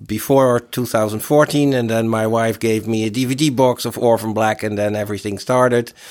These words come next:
Followed Tatiana Maslany, got into other series like The Listener, and then picked up other actors like Chris Holden Reed or, um,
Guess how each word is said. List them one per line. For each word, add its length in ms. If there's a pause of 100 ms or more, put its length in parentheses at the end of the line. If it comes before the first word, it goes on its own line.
(640)
Followed 540
Tatiana 520
Maslany, 840
got 260
into 240
other 240
series 560
like 220
The 100
Listener, 680
and 200
then 280 (320)
picked 240
up 220
other 420 (360)
actors 760
like 360
Chris 240
Holden 400
Reed 520
or, 420 (560)
um, 1040